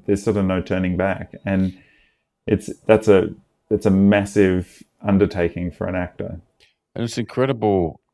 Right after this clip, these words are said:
Speaker 2: It's, it's, I watched it twice now. I don't often watch films twice, but I actually enjoyed it even more so the second time.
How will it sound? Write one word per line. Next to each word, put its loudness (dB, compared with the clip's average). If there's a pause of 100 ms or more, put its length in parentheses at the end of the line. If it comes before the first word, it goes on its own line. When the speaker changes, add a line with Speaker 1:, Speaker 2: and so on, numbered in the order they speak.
(200)
Speaker 2:
It's, -8
it's, -10
I 2
watched 2
it -4
twice -4
now. 0
I -2
don't -2
often -2
watch -4
films -6
twice, -4
but -2
I 6
actually 4
enjoyed 0
it -6
even -6
more 0
so -4
the -6
second -8
time. -4